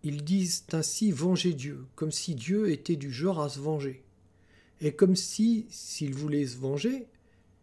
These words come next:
il aurait besoin de quelqu'un.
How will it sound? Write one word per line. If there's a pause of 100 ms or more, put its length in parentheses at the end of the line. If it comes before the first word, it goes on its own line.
(960)
il
aurait
besoin
de
quelqu'un.